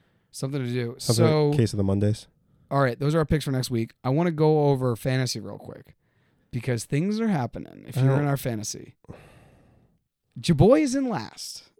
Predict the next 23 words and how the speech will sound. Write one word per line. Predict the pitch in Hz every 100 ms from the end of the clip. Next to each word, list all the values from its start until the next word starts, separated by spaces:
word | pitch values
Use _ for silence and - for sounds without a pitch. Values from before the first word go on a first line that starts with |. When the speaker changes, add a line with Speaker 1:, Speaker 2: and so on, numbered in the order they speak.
| 294
Speaker 2:
Jaboy. | - 101 98 - _ _ _
Speaker 1:
Jaboy, | 127 135 143 117
me. | 127 98 120 _
I | - 165
am | 226
in | 220 220 220
s-, | - - - - -
<laughs> |
I | 135 -
am | 202
in | 160
dead | - 165 180
fucking | - 151 147 170 170
last. | 127 110 110 - _ _ _ _ _
You | 143 202 285
are | 220
in | 156 143 139 143 156 _ _ _ _ _
third | - 196 185 139
to |
last. | 117 101 90 110
Speaker 2:
Yeah, | 208
yeah, | 190 202
yeah. | 175